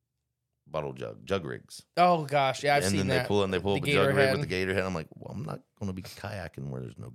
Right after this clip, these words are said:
Speaker 1: gator."
Speaker 2: I tell you, the Arkansas gators are pretty wary of people,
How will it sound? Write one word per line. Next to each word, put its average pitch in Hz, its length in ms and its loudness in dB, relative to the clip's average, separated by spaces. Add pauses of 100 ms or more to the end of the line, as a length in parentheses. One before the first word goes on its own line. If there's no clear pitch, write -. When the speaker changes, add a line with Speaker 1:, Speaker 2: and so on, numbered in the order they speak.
Speaker 1:
gator." - 300 -10 (220)
Speaker 2:
I 202 200 4
tell 208 180 -2
you, 170 240 -2
the 151 80 0
Arkansas 180 380 6
gators 131 260 0
are 127 60 -4
pretty 143 320 -4 (240)
wary 147 340 4
of 120 140 0
people, 123 460 -2